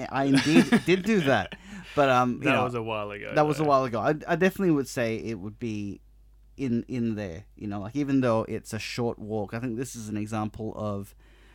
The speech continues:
Speaker 1: quality over quantity. Like, yes, there are longer walks, but, you know, if you can get a walk that is solid over,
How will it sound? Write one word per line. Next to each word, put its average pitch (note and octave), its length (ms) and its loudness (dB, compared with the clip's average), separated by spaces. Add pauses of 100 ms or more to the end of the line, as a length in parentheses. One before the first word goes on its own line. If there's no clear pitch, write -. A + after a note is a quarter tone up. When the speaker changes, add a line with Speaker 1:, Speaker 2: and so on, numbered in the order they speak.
(220)
Speaker 1:
quality A2+ 840 -4 (260)
over G#2 300 -6
quantity. C#3 680 -6
Like, G#2 260 -8
yes, A#2+ 300 -4
there G#2+ 200 -4
are G#2 140 -2
longer G#2+ 380 -6
walks, A2+ 420 -6
but, G#2 220 -8 (800)
you A#2 100 -6
know, G2+ 240 -6
if A#2 100 -8
you A#2+ 120 -6
can C3 180 0
get C#3 140 0
a B2 80 0
walk A2 380 -4
that G#2 140 -6
is G2+ 160 -6
solid G#2 520 -6 (240)
over, G2+ 480 -6